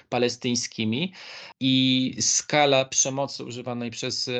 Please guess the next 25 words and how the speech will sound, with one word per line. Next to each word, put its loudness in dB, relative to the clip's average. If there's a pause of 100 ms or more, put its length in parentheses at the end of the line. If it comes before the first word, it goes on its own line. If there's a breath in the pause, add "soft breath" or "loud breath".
armię -4
izraelską -2
też -2
wzrasta 0
i -4
zwiększyła -2
się -6
choćby, -2 (180)
e, -6
liczba 2
ataków -2 (160)
rakietowych. 0
Przedtem -2
te -4
ataki -8
rakietowe 0 (360 loud breath)
były 2
skierowane 2 (200)
przeciwko -2
Gazie, 2 (440 loud breath)
e, -6
gdzie, -2
gdzie -6
nie 0
mieliśmy 0